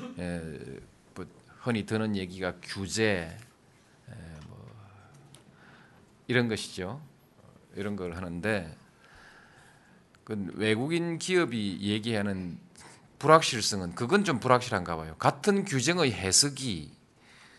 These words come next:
공무원들의 그 자의적 해석 때문에 도대체 예측할 수 없다, 그런 얘기는 합니다. 실제로 우리 그런 건 좀 있는 것 같아요. 근데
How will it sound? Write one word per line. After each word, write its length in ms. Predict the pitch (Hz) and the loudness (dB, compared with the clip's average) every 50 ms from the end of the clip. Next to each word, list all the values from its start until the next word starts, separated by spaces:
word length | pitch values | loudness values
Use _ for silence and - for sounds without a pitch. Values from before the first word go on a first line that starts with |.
| - - _ _ _ _ - _ - | -20 -20 _ _ _ _ -20 _ 4
공무원들의 1200 | 151 170 190 208 196 180 160 139 123 113 98 107 104 104 101 98 95 92 87 85 85 82 85 90 - | 6 6 8 8 6 6 6 6 6 4 2 2 0 2 0 0 0 -2 -4 -6 -8 -10 -12 -14 -14
그 300 | - - 95 92 90 92 | -10 -8 -8 -6 -8 -6
자의적 480 | - - 117 127 156 185 196 170 170 127 | 0 4 8 8 8 8 6 4 4 4
해석 380 | 117 110 101 - 120 113 - - | 4 2 2 2 0 0 0 -2
때문에 400 | 117 110 104 98 95 90 87 87 | 0 0 0 -2 -4 -6 -6 -4
도대체 420 | 98 101 127 135 127 - - 98 | -4 -2 -2 -2 -2 -4 -4 0
예측할 420 | 98 101 98 - - - 151 139 | 0 0 0 0 0 0 0 0
수 180 | 131 - - 104 | 0 0 -2 -4
없다, 280 | 90 - - - 92 87 | -4 -4 -4 -4 -4 -4
그런 220 | - 165 170 156 | -4 -6 -4 -6
얘기는 200 | 120 101 101 98 | -6 -6 -6 -8
합니다. 380 | 104 - - 104 - 87 87 110 - - _ _ _ _ _ _ _ _ _ _ _ _ _ _ _ _ - _ _ _ - | -8 -8 -10 -12 -12 -12 -12 -14 -18 -20 _ _ _ _ _ _ _ _ _ _ _ _ _ _ _ _ -20 _ _ _ -16
실제로 480 | - - - - 131 - - 123 104 101 | -14 -12 -10 -10 -10 -8 -6 -6 -6 -6
우리 100 | 95 95 | -6 -8
그런 260 | - - 113 107 101 | -8 -8 -8 -8 -8
건 160 | 95 90 87 | -8 -8 -10
좀 240 | 87 90 87 87 87 - | -8 -8 -8 -8 -8 -8
있는 260 | - 107 110 113 110 | -6 -6 -4 -4 -4
것 140 | 98 92 87 | -6 -8 -8
같아요. 300 | - - - 80 78 90 - - - - - - - - - - | -8 -12 -14 -14 -14 -16 -20 -20 -20 -20 -20 -20 -20 -20 -12 -8
근데 360 | - 147 135 107 85 78 | -6 -4 -2 -2 -2 -4